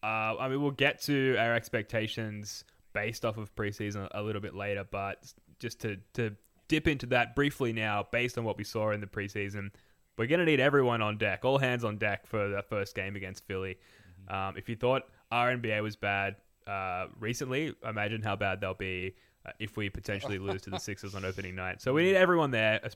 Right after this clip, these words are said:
Speaker 1: especially Marcus Smart. Um, yeah, I don't know. I think I had something else to say there. Oh, yeah, sorry. Before we move on, uh,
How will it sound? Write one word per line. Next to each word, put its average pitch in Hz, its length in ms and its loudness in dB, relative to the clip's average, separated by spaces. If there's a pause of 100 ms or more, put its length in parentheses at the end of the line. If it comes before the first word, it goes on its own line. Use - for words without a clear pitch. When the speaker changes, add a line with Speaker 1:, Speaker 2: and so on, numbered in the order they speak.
Speaker 1:
especially 127 500 -2
Marcus 101 320 -4
Smart. 101 320 -2 (580)
Um, 101 440 -2 (840)
yeah, 127 280 2 (180)
I 113 80 0
don't 131 100 0
know. 135 100 4
I 123 60 6
think 202 160 0
I 233 80 6
had 202 120 2
something 220 200 2
else 202 120 4
to 151 80 -6
say 156 180 4
there. 156 140 4
Oh, 170 240 6
yeah, 135 300 4
sorry. 127 260 2
Before 127 240 2
we 165 80 0
move 131 160 0
on, 120 260 0 (240)
uh, 117 380 4